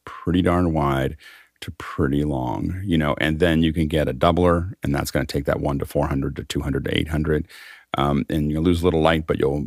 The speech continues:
but you'll be able to go out, step out a lo-, a lot further. But that's been, that's kinda my standard. And then you, after that, you start filling in with primes. So you get a, you get the, you know, the, uh, but then you start spending real money. You do a prime eighty-five, a fifty, a thirty-five. Those are the ones that you start to, and,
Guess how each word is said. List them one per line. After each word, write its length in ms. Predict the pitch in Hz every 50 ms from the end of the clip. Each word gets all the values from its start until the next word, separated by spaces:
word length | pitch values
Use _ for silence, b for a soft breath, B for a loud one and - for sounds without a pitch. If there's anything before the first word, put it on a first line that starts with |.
| - - -
but 160 | - 78 69
you'll 100 | 71 76
be 180 | 80 78 78 82
able 120 | 73 73
to 60 | 73
go 140 | 69 73 73
out, 160 | 73 - -
step 260 | - - - 73 -
out 160 | 73 71 76 73
a 60 | 76
lo-, 200 | 76 80 71 - -
a 100 | 73 76
lot 220 | 78 73 76 -
further. 340 | - 82 78 76 80 82 82
But 200 | 73 - 82 78
that's 180 | 101 101 101
been, 200 | - - - -
that's 200 | - 87 95 -
kinda 220 | - - 104 90 82
my 140 | 78 71 71
standard. 460 | - - - 73 73 71 - - -
And 140 | 76 82 85
then 160 | 85 85 85
you, 280 | 85 80 78 76 73 B B B B B B B B B _ - - - - - _ -
after 340 | 90 98 107 104 - 110 87
that, 220 | 85 80 60 55
you 60 | 73
start 220 | 80 - 80 - -
filling 320 | - - 82 76 76 73
in 140 | 71 71 78
with 180 | - - -
primes. 580 | - - - 71 - - - 82 87 - - -
So 120 | - -
you 140 | 76 69 67
get 180 | 67 73 71 71
a, 180 | 71 67 64 60 -
you 140 | - 71
get 160 | 73 76 - -
the, 80 | 78
you 120 | 76 69 69
know, 140 | 69 62
the, 180 | 50 64 73 65 - _
uh, 80 | - - - - - -
but 180 | - 80 67
then 140 | 76 85 82
you 60 | 85
start 240 | 78 - - - -
spending 260 | - - - 73 73
real 180 | 78 85 95 92
money. 220 | 90 87 85 82
You 180 | 80 78 73 73
do 240 | 76 - - 69 58 - - _ _
a 60 | -
prime 380 | - - - - 76 73 73 76
eighty-five, 720 | 76 71 - - - - 85 80 80 78 78 73 73 - -
a 40 |
fifty, 420 | - - 87 82 - - - 82 -
a 60 | -
thirty-five. 640 | - - 78 73 - - - 76 69 69 69 73 - B B B B B B B B
Those 200 | - 92 92 87
are 40 | 92
the 60 | 87
ones 220 | 85 85 82 80 78
that 100 | 80 -
you 80 | 62
start 260 | - - - 73 76
to, 140 | - - -
and, 160 | 73 76 73